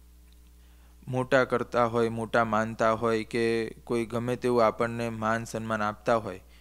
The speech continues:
એ બધુંય આપણે જે જે કાંઈ મેળવીએ, બધુંય મોટા પુરુષની આપણને મળેલા સદગુરુ એની કૃપાથી છે, એની દ્રષ્ટિએ કરીને છે.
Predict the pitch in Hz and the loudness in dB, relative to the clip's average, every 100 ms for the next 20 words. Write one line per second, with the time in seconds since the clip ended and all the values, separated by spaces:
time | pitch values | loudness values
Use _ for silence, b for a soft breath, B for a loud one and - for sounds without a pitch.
0 | b 131 120 113 127 131 113 110 123 120 | b -6 -4 -4 0 2 2 2 0 0
1 | 104 113 117 127 123 123 117 113 123 120 | -2 -4 -2 -2 -2 -2 -4 -2 0 0
2 | 107 104 107 120 127 123 113 - 110 107 | 0 -2 -4 0 0 -2 -6 -12 -10 0
3 | 120 117 110 117 113 127 123 120 120 - | -2 0 -6 -6 -8 -10 -8 -8 -10 -12
4 | - 104 - 117 113 110 113 113 - 107 | -10 -6 -6 -6 -6 -2 -2 -2 -2 -8
5 | 104 120 120 92 B B B B 117 127 | -6 -4 -4 -4 B B B B -6 -6
6 | 120 117 110 117 107 107 92 127 110 117 | -6 -8 -2 -2 -2 -8 -6 -4 -4 -6
7 | 117 107 107 - 117 107 107 101 98 - | -8 -6 -8 -4 -6 -4 -6 -6 -10 -4
8 | 120 | -4